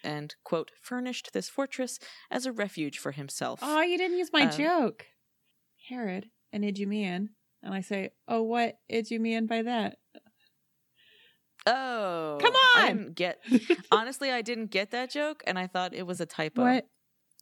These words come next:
Speaker 2: Idumean by that?
Speaker 1: Got it now. It's a really good joke.
Speaker 2: Thanks.
Speaker 1: <laughs> Okay. Um, so, some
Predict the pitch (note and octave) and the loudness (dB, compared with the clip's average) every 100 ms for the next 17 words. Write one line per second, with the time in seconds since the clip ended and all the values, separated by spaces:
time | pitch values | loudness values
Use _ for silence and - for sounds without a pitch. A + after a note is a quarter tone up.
0 | - B3 A#3+ A#3+ A#3+ A#3+ A#3+ C4+ A#3 - | 0 2 4 6 6 4 4 4 4 2
1 | _ _ - - _ _ _ _ - _ | _ _ -18 -18 _ _ _ _ -20 _
2 | - G3+ A#3 - G3+ G3+ G3 F#3+ F#3+ F3 | -2 0 0 -2 -4 -2 -4 -6 -6 -2
3 | E3 E3+ E3 - C4 B3 A#3 - - - | -4 -4 -4 -2 0 0 0 -4 -16 -20
4 | - _ _ _ _ _ G#3+ - - G#3+ | -20 _ _ _ _ _ 0 2 -2 -2
5 | - _ - - - - - G3 - G3+ | -4 _ -20 -20 -18 -14 -10 -10 0 0
6 | G3 F#3+ F3 - - G#3+ D3+ - - - | 2 -2 -8 -14 -2 -2 -2 -8 -20 -20
7 | - _ - A#3+ A#3+ B3+ | -20 _ -2 0 -2 -4